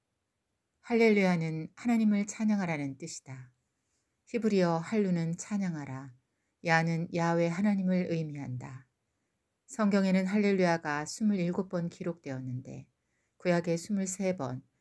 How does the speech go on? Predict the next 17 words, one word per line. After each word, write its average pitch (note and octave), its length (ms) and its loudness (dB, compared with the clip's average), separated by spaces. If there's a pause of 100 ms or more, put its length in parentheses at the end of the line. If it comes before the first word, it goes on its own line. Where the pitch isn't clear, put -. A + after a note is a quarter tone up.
(140)
신약에는 F#3 640 2
네 F3+ 200 4
번 F#3 240 0
기록되었다. C3+ 880 -10 (640)
구약에는 F#3+ 480 4
시편 G3 500 -2
백사 F3+ 460 -4
편부터 C#3+ 680 -10 (300)
백오십 F3 480 0
편 F3+ 160 0
사이에 E3 500 -2
모두 F3+ 380 -2
기록되었고 C3 920 -12 (540)
신약에는 F#3+ 600 4
요한계시록 F#3 640 2
십구 - 260 -8
장에만 C#3+ 600 -4